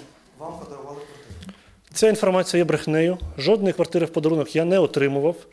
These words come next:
Speaker 2: Що стосується пояснення джерел моїх доходів, то набу провела детальну перевірку. Вони вивчили сотні сторінок документів, які я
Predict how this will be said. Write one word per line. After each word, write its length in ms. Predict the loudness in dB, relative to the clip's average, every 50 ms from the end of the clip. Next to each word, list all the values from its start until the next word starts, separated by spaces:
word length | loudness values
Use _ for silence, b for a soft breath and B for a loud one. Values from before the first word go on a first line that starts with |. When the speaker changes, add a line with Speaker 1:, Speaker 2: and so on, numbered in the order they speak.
| B B B B B B B B B
Speaker 2:
Що 180 | 0 0 0
стосується 520 | 0 0 -4 0 4 4 4 4 2 0 0
пояснення 680 | 2 4 4 4 4 2 -2 -2 0 2 2 2 2 2
джерел 360 | 0 2 4 4 4 4 4
моїх 280 | 2 2 2 2 2
доходів, 460 | 2 -2 -2 0 -2 0 0 0 -2 0
то 160 | 0 0 2
набу 280 | 4 2 2 2 0
провела 400 | 2 2 2 4 4 4 4 2 2 -4 -4
детальну 400 | -2 0 2 4 2 2 2 0
перевірку. 580 | 0 0 0 0 0 -2 -4 -4 -4 -10 -12 -12 B B B B B B B B 0
Вони 200 | 2 4 4 4
вивчили 400 | 4 2 4 2 2 4 2 2
сотні 300 | 4 2 2 2 2 -2
сторінок 360 | 0 0 0 2 2 2 0
документів, 520 | -2 -2 -2 -2 -2 -4 -4 -6 -8 -8
які 240 | -8 -6 -4 0 4
я 180 | 4 4 4